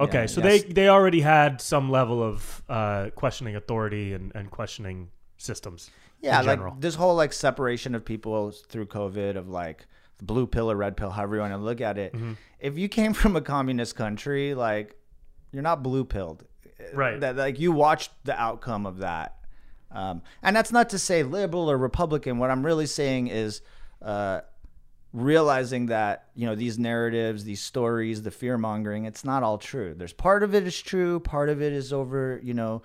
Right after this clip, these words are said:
Speaker 1: Yeah, yeah.
Speaker 2: dramatized for clicks, part of it is over dramatized for political dealings and things. So they were very lucid on it. And then, um, yeah, and then with, like, ketamine and M D M A and psilocybin, they just, they just,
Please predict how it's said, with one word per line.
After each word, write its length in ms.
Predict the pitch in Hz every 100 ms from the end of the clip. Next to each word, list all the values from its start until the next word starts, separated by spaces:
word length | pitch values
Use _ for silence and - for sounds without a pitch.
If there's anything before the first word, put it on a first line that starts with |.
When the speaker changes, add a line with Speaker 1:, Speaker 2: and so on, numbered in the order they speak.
| -
Speaker 1:
Yeah, 140 | 127
yeah. 40 | 120
Speaker 2:
dramatized 880 | 123 120 123 135 123 120 117 113 -
for 240 | - 104
clicks, 640 | - - 151 156 147 -
part 260 | - - 110
of 140 | 110
it 100 | 113
is 240 | 107 104 - _ 113
over 220 | 113 123
dramatized 680 | 113 104 107 123 107 101 -
for 120 | 90
political 960 | - 123 147 143 139 139 127 127 120 - _ _
dealings 600 | - 131 127 123 123 117
and 180 | 123 120
things. 420 | 123 120 117 117 - - - -
So 120 | 175
they 180 | 165 214
were 100 | 226
very 260 | 202 196
lucid 360 | 147 147 - 135
on 180 | 123 113
it. 200 | 113 -
And 240 | 120 120
then, 300 | 123 131 123
um, 420 | 123 110 104 101 104 - - - - - - - - _ _
yeah, 220 | 247 240
and 80 | 202
then 120 | 214
with, 140 | 214 226
like, 140 | 208
ketamine 840 | 202 196 196 196 202 196 196 190 185
and 160 | 123
M 140 | 139 151
D 160 | 160
M 100 | 165
A 400 | 160 170 165 160
and 120 | 147
psilocybin, 800 | 127 165 156 156 175 160 156 170
they 120 | 180 190
just, 480 | 202 196 - -
they 120 | 175 175
just, 400 | 185 185 -